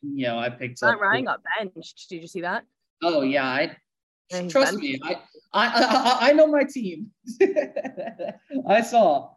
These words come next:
Speaker 1: I'm
Speaker 2: I was surprised he got benched. I mean, not what I would have expected, I guess, coming into the, the N F L season.
Speaker 1: You know what? The broke take is that Matt Ryan got benched. The woke take is that Sam El-, uh, that, uh,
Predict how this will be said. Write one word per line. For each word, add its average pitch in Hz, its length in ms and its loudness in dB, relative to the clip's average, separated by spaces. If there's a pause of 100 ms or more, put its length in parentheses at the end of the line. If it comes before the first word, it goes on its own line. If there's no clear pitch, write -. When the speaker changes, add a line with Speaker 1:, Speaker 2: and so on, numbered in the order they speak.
Speaker 1:
I'm 190 320 -2
Speaker 2:
I 214 140 0
was 247 140 -6
surprised 190 420 -12
he 175 60 -10
got 175 180 -2
benched. 160 680 -8
I 180 80 -4
mean, 185 300 -4 (600)
not 208 440 -4
what 220 260 -8
I 208 100 -4
would 214 200 -8
have 208 80 -8
expected, 151 500 -10
I 151 100 -8
guess, 151 240 -6 (120)
coming 156 220 -10
into 160 120 -8
the, 147 140 -6
the 147 200 -6
N 139 100 -10
F 143 120 -10
L 151 100 -4
season. 151 440 -14 (420)
Speaker 1:
You 165 80 -14
know 190 140 0
what? 202 360 -2
The 170 80 -6
broke 190 360 -4
take 196 340 -8
is 185 120 -8
that 170 220 -2
Matt 165 220 -8
Ryan 160 240 -6
got 151 340 -6
benched. 143 380 -8
The 139 80 -8
woke 147 340 -2
take 139 380 -6
is 135 140 -4
that 135 200 2
Sam 139 300 -2
El-, 135 260 -4
uh, 135 180 -2
that, 131 260 -4
uh, 127 260 -2